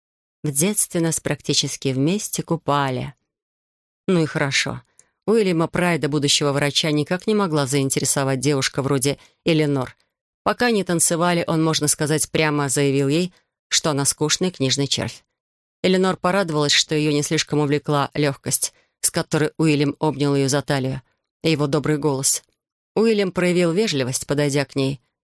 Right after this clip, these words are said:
но это ничего не значило. Она последний раз оглянулась на танцпол.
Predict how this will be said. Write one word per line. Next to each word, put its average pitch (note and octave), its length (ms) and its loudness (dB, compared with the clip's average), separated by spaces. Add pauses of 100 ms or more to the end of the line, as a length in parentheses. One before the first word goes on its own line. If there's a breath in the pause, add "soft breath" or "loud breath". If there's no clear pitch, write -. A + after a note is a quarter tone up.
но F3+ 120 2
это B3 220 -2
ничего C#3 320 0
не D#3 120 0
значило. C3+ 600 -2 (840)
Она G#3+ 180 2
последний G3+ 400 0
раз F#3 220 2
оглянулась D3+ 500 0
на C#3 60 -4
танцпол. C#3+ 500 -2